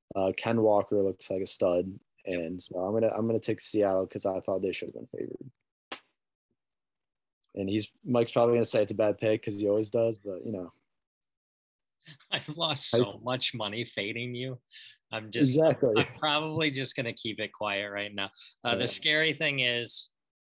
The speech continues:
Speaker 2: um, I agree with that, but I think everybody in the world agrees with that. I don't,
Speaker 1: That's
Speaker 2: you can't, I don't, I agree with you. How are they favored by,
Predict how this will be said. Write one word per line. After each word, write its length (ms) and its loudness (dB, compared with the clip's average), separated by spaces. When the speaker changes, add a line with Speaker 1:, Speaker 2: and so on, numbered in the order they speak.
Speaker 2:
um, 500 -4
I 60 0
agree 380 -6
with 200 -2
that, 360 0
but 180 0
I 100 0
think 300 -2
everybody 540 0
in 100 -4
the 180 -10
world 300 -2
agrees 400 -6
with 160 -14
that. 180 -16
I 80 -4
don't, 220 2
Speaker 1:
That's 200 -10
Speaker 2:
you 120 -8
can't, 360 -4
I 60 -2
don't, 300 -4
I 80 2
agree 300 2
with 180 -2
you. 140 -8
How 340 -4
are 100 0
they 140 -2
favored 340 -6
by, 160 -4